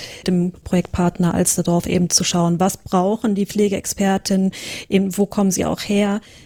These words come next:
was haben sie für Abschlüsse, mit denen sie kommen, weil ja Behinderung nicht standardmäßig Thema weder in der Ausbildung in der Pflege ist, noch in den Studiengängen oder es sehr unterschiedlich ist. Also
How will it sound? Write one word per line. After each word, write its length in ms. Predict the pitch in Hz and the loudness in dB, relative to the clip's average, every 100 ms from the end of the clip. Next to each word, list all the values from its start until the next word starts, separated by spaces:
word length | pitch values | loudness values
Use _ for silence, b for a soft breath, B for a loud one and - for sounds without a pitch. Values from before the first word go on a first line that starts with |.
| - | -2
was 180 | 190 | 0
haben 140 | 202 196 | 2 2
sie 120 | 190 | 0
für 240 | - 208 | -2 0
Abschlüsse, 640 | 180 185 - 190 - 190 190 | 0 0 0 0 2 0 0
mit 280 | 190 - - | -2 -4 -2
denen 160 | 185 180 | 0 0
sie 100 | 190 | -2
kommen, 480 | - 185 185 180 | -2 0 2 2
weil 180 | 180 180 180 B B B - | 2 0 -2 B B B -4
ja 160 | 196 | 0
Behinderung 760 | 185 196 190 220 208 202 202 104 B _ _ _ _ _ _ _ | 2 2 2 2 2 0 0 -2 B _ _ _ _ _ _ _
nicht 720 | - 208 202 214 220 - - - _ _ _ _ _ _ _ _ - | -2 0 2 2 0 -4 -6 -12 _ _ _ _ _ _ _ _ -6
standardmäßig 760 | - 220 220 202 196 208 - | 0 0 0 0 0 0 -2
Thema 500 | - 247 254 190 180 | 0 2 2 0 -2
weder 280 | - 208 208 | -2 0 2
in 80 | 190 | 0
der 140 | 185 | 0
Ausbildung 580 | 180 226 - 247 247 240 | 0 0 0 0 2 0
in 80 | 233 | -2
der 80 | 220 | -4
Pflege 380 | - 226 226 226 | -2 0 0 0
ist, 320 | 214 214 - | 0 0 0
noch 260 | 202 202 | 0 0
in 120 | - 190 | 0 0
den 100 | 190 | 0
Studiengängen 760 | - 226 240 220 220 202 214 B B B B - | 0 0 2 0 0 0 -2 B B B B 0
oder 160 | 190 | 0
es 140 | 190 - | 2 0
sehr 180 | 190 190 | 0 0
unterschiedlich 720 | 190 202 - 185 170 175 - | 0 0 0 -2 -2 -4 -2
ist. 160 | 175 | -2
Also 180 | 196 185 | 0 -2